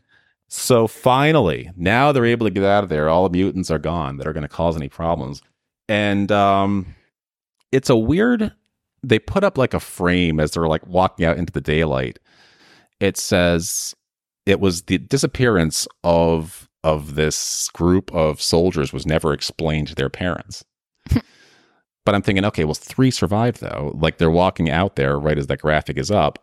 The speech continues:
Speaker 2: Yeah.
Speaker 1: And, okay, so if it's not, ex-, it might not be explained to all of them, but they're gonna go back home to their families.
Speaker 2: Yeah.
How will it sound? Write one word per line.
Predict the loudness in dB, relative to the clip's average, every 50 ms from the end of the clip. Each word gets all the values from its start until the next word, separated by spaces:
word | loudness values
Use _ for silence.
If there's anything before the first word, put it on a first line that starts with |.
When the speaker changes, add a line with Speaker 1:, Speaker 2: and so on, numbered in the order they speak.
| _ -6
Speaker 2:
Yeah. | -6 -6 -6 -8 -10 -12 -12 -16 -20 -20 -20 _ _ _ _ _ _ _
Speaker 1:
And, | 0 0 2 2 2 2 2 0 -2 -4 -14 _ _ _ _ _ _ _ _ 0
okay, | 0 0 0 -4 -6 -6
so | -6 -2 0 0 0
if | 0 -2
it's | -6 -6 -2
not, | 0 0 0
ex-, | 0 -4 -8 -4 0
it | 0
might | 0 2 0
not | 0 0
be | 0
explained | 0 0 0 0 0 0
to | 2
all | 0 2 2 2 2
of | 0
them, | 0 -2
but | -2 -2 0
they're | 2 2 2
gonna | 2 2 0 0 -2 -4 -10 _ -8
go | -4 -2 0
back | 2 0 0 0
home | -2 -4 -4 -4
to | -6 -4
their | -2 0 0 -2 -2 _ _
families. | _ -4 -4 -2 -2 -4 -6 -6 -6 -6 -8 -8 -8 -4
Speaker 2:
Yeah. | -2 0 2 2 0 -2 -4